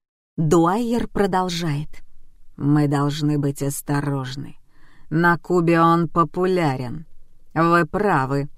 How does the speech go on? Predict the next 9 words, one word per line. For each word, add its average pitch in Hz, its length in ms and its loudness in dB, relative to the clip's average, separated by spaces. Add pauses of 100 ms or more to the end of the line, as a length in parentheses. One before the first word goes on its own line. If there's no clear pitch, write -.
(260)
Нельзя, 175 640 0
чтобы 170 420 0
у 170 60 4
людей 156 360 2
сложилось 143 680 -2
впечатление, 151 1040 -4 (400)
будто 175 400 0
своим 165 500 0
вмешательством 147 1200 -2